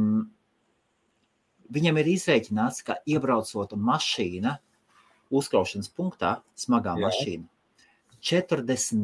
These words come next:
Speaker 1: minūtes, četrdesmit minūšu laikā viņa aizbrauc prom no, no, no tās noliktavas, no uzkraušanas vietas. Četrdesmit minūšu laikā.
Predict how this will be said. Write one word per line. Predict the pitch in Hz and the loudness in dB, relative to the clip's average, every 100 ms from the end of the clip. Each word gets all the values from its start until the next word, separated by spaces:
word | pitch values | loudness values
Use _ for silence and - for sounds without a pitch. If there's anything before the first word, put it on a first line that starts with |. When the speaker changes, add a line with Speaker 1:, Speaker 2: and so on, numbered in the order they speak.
| 107 | 0
Speaker 1:
minūtes, | 131 135 98 87 - 123 - - | 0 0 -2 -4 -8 -8 -8 -10
četrdesmit | - 147 127 107 110 | -4 -4 -4 -4 -2
minūšu | 110 104 - | -2 -2 -4
laikā | 120 139 120 101 | -4 -4 -4 -4
viņa | 110 113 | -2 -2
aizbrauc | - 120 113 95 101 98 - | 0 -2 -2 -4 -6 -6 -12
prom | - 123 135 180 196 _ _ _ _ _ _ _ _ _ - | -10 -4 -2 -2 -4 _ _ _ _ _ _ _ _ _ -2
no, | 120 117 | 2 4
no, | 120 123 120 | 4 2 2
no | 120 117 | 2 2
tās | 113 113 110 | 2 -2 -2
noliktavas, | 131 135 120 - 101 - | -2 -2 -2 -4 -6 -2
no | 110 | -2
uzkraušanas | 110 104 92 98 87 | -2 -4 -4 -6 -8
vietas. | 101 90 - - - _ _ - _ _ - | -8 -8 -10 -16 -16 _ _ -20 _ _ -4
Četrdesmit | 151 151 - 151 139 151 - 143 139 - | 0 0 0 -4 -2 -4 -4 -6 -8 -4
minūšu | 101 107 107 107 113 - | -2 0 2 0 0 -4
laikā. | 98 92 98 - - | -8 -6 -6 -8 -16